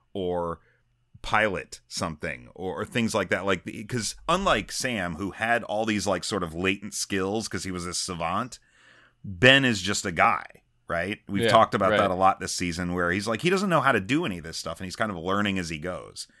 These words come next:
Speaker 1: Like, what if he's being prepared for something, right?
Speaker 2: Okay.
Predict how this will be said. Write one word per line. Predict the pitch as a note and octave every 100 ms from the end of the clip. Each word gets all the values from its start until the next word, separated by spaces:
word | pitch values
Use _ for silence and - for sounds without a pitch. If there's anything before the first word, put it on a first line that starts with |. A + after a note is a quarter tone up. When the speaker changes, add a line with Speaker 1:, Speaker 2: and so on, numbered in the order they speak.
| _ _ _ -
Speaker 1:
Like, | G2 F2+
what | G2 A#2
if | A2 A2+
he's | F2+
being | F#2+ F#2 F#2
prepared | - F#2 - F2+ E2+ D#2+
for | - D2+
something, | - - - - - _ _ _ -
right? | E2 E2 - _ _ _ _ _ _ - -
Speaker 2:
Okay. | G#2 G2 F#2 G#2